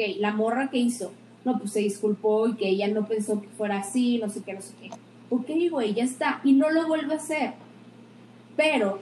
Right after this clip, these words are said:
si lo vuelve a hacer, aún disculpándose y diciendo que no, que ella, que no sé qué, ¿sí me explico? O sea, como que ahí yo para mí sería como, güey, ok, falté al respeto de esta manera.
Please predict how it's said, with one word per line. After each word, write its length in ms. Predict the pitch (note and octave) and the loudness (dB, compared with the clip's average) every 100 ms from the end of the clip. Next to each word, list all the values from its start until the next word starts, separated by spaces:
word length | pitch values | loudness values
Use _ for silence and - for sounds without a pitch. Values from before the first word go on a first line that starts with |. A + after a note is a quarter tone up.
| - | -4
si 140 | - C4+ | 4 6
lo 160 | C4+ | 6
vuelve 320 | C#4+ D4 D#4+ | 4 2 2
a 40 | F#4 | 0
hacer, 420 | - D4+ A3 B3+ - - - - - - - - - - | 0 2 2 -2 -8 -18 -20 -20 -20 -20 -20 -20 -20 -6
aún 320 | B3 C4+ D#4+ E4+ | 2 2 4 2
disculpándose 720 | F4+ E4+ D#4 C4 B3+ B3 B3+ | 2 2 2 4 4 4 2
y 40 | A#3 | 2
diciendo 600 | A#3+ - B3+ B3 A#3 A3 | 0 2 2 4 2 0
que 100 | G#3+ | -2
no, 340 | A3+ A3+ A3+ | 0 0 0
que 80 | G#3+ G3+ | 0 2
ella, 380 | G#3 A3 A3 G3+ | 2 2 2 0
que 60 | F#3+ | -4
no 80 | G3 | -8
sé 100 | - | -10
qué, 120 | - | -8
¿sí 100 | A#3+ | -2
me 80 | C#4 | 0
explico? 300 | D#4+ - C4+ | -2 -4 -2
O 40 | C#4 | 0
sea, 120 | C4+ | 0
como 220 | C#4+ C#4 | 0 0
que 80 | C4 | 2
ahí 300 | C4+ C#4 B3+ | 2 2 2
yo 200 | D#4+ D#4+ | 0 0
para 180 | D#4+ D4 | 0 0
mí 180 | A#3 A3+ | 0 0
sería 400 | B3 A3+ A3 F#3+ G#3 | -2 0 0 -2 -4
como, 200 | G#3+ A3 | -4 0
güey, 280 | A#3 G#3 F#3+ - - | 0 0 -4 -10 -8
ok, 160 | A#3 A#3 B3 F#3+ - - | -6 0 0 -2 -6 -2
falté 260 | B3 A#3+ B3 | 2 2 2
al 160 | A#3+ | 2
respeto 480 | D4+ D#4+ - D#4+ D#4+ | 0 -2 -2 -4 0
de 60 | D#4+ | 0
esta 180 | D#4+ C#4+ | 0 -2
manera. 460 | C#4 A3 G3+ - | 0 0 0 -4